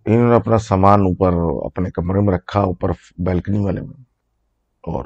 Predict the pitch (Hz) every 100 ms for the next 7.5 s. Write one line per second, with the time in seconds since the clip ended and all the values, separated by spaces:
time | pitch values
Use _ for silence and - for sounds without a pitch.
0 | - 98 90 95 90 87 87 90 - 78
1 | 69 - 101 87 - _ _ _ _ _
2 | _ _ _ _ - _ _ 98 113 110
3 | 120 110 101 107 95 90 104 95 90 87
4 | - _ _ 92 90 - 90 95 87 90
5 | 92 95 90 80 - _ _ _ _ _
6 | _ _ _ _ _ _ _ _ _ _
7 | _ _ 101 104 98